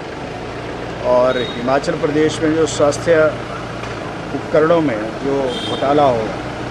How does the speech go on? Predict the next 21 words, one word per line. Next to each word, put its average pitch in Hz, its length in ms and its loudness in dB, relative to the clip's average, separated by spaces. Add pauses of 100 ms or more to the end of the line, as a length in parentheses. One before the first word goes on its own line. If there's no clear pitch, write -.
(800)
इसमें 165 320 4
राजीव 156 360 4
बिंदल 170 280 4
ने 170 180 0
सेल्फ 185 320 2
एडमिशन 165 460 0
मॉरल 156 300 4
ग्राउंड 156 280 4
पर 156 140 0
इस्तीफा 151 340 2
दे 143 140 2
दिया 127 240 0
है - 1160 -8
और 160 180 6
एक 208 180 4
तरह 202 220 8
का 214 180 4
prima 180 320 2
facie 185 320 2
केस 165 280 2
है, 107 100 -2